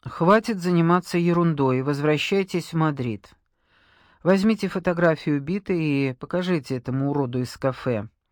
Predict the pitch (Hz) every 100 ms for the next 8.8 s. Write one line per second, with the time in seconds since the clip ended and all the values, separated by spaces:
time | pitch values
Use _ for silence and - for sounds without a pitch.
0 | _ _ _ _ _ 131 143 196 185 220
1 | 165 151 151 143 160 147 185 143 135 165
2 | - - 160 135 110 - 135 151 147 139
3 | 151 165 - 151 143 147 147 127 - 147
4 | 131 - 131 120 107 95 82 _ _ _
5 | _ _ - 180 202 180 165 151 - 151
6 | 135 - 160 175 170 165 165 151 160 156
7 | 143 147 160 170 156 151 151 147 - 190
8 | 180 175 156 139 - 165 165 170